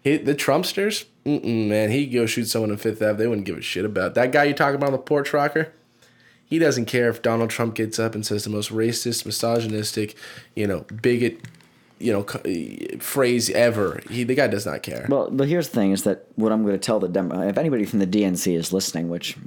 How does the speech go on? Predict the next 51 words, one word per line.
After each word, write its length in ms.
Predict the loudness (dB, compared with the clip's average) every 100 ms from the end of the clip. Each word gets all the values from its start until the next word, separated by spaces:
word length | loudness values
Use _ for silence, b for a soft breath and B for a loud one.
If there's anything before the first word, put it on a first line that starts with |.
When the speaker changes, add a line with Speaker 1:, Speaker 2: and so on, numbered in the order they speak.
| -4
Speaker 2:
maybe, 360 | -2 0 0 0
I 40 |
don't 100 | -2
know 60 | -2
how 140 | -2
many, 340 | -2 -2 -4 -2
how 100 | 0
many 220 | 0 0
D 180 | 0 2
N 100 | 2
C. 120 | 2
Speaker 1:
Maybe 100 | 2
the 60 | 0
F 120 | -4
D 160 | -6 -6
P, 200 | -6 -6
but 180 | -8
not 220 | -10 -10 -10
the 100 | -10
D 60 |
N 40 | -10
C. 160 | -10 -10 -14 B B
Speaker 2:
Uh, 40 | -6
okay, 160 | -2
but 140 | -2 0
maybe 180 | 0 0
if, 200 | -2 -2
by 120 | -2
the, 180 | 2 0
if, 100 | 0
if, 200 | -2 -2
if, 280 | -2 -2 -2
if 300 | -2 -4 -2
this 220 | -2 0
make, 160 | 0 0
episode 340 | 0 0 0
makes 220 | 0 0 -2
it 100 | -2
big 140 | -2
and 80 | -2
the 40 |
D 140 | 0 -2
N 100 | -2
C 160 | -4
decides 360 | -4 -2 -4 -4
to 80 | -4
listen, 260 | -4 -4
then 180 | -2 0
I 40 |
have 160 | -2 -2
an 180 | -6